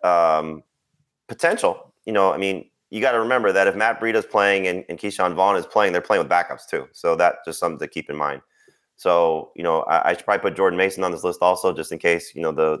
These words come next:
the forty-niners pull back on, on Christian McCaffrey. But, you know, like I said, Joshua Kelly, uh, Alexander Mattison, these type of guys, there's just no certainty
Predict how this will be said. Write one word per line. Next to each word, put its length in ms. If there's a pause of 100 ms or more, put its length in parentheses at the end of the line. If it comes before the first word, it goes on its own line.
the 120
forty-niners 520
pull 120
back 280
on, 400 (440)
on 100
Christian 260
McCaffrey. 460
But, 320
you 60
know, 320
like 100
I 40
said, 220
Joshua 300
Kelly, 680
uh, 180
Alexander 400
Mattison, 400
these 140
type 200
of 80
guys, 420 (460)
there's 160
just 260
no 200
certainty 580